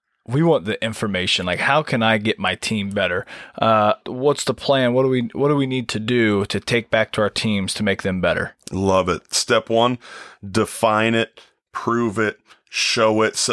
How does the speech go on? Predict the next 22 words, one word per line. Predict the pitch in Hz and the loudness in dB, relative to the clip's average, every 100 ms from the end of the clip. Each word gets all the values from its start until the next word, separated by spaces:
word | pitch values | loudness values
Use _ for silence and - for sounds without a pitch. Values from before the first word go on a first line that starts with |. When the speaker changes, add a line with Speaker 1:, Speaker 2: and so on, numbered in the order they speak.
| - | 0
Speaker 2:
somehow | - 131 123 127 117 117 117 - - - | 0 2 2 2 2 4 2 -2 -16 -6
you've | 104 113 104 | -2 0 0
gotta | 113 104 | 0 2
generate | 98 90 98 95 95 85 | 0 -2 0 0 -2 0
buy-in. | 90 87 85 82 | 0 0 -2 -4
Somehow | 87 - 123 123 104 104 98 | -2 0 2 2 2 2 2
you've | 95 113 - | 0 -2 0
gotta | 110 101 | 0 0
get | 101 101 | -2 -2
your | 95 113 | 0 0
team | - 117 110 | 0 0 2
members | 98 95 92 - | 2 2 0 -2
to | 92 | 0
realize | 98 101 95 90 85 | 0 2 4 2 0
that | 95 87 87 | -2 -4 -2
being | 101 113 113 104 - | 0 2 2 2 0
a | 90 | -4
team | 85 - 117 113 113 | -4 -2 2 2 2
and | - 95 | 0 -2
a | 92 | -2
cohesive | - 101 92 - 117 - 113 87 | -2 -2 -2 0 0 0 -2 -2
group | 82 107 92 | 0 0 0